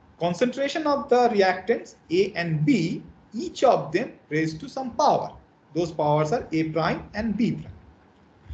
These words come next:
And individual of these D A D T, D B D T, D C D T, D D D T are the rate by which D, C, B, and A are changing with time.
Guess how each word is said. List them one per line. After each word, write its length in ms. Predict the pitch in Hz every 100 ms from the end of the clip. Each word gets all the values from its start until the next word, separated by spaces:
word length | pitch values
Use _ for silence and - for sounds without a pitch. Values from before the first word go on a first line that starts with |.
| - -
And 300 | 294 254 277 - _ -
individual 640 | 262 294 349 330 320 285
of 180 | 254 247
these 160 | 254 233
D 280 | 160 208 247
A 100 | 240
D 160 | 220
T, 280 | 226 220 220
D 220 | 165 233
B 160 | 240 247
D 160 | 226 214
T, 200 | 214 208
D 140 | 214 233
C 220 | 254 233
D 140 | 214
T, 340 | 208 208 208 180
D 160 | 214
D 140 | 233 233
D 160 | 220
T 240 | 208 220 -
are 220 | 190 185
the 260 | 208 285 - - - 139
rate 360 | 190 262 - 156
by 200 | 190 190
which 340 | 175 240 - - - -
D, 340 | 208 226 226 220
C, 460 | - 208 208 208
B, 440 | 160 190 214 214 196
and 140 | 190 -
A 480 | 170 151 190 392 - -
are 260 | 151 180 -
changing 400 | 359 339 269 208
with 180 | 151 156
time. 340 | 123 135 -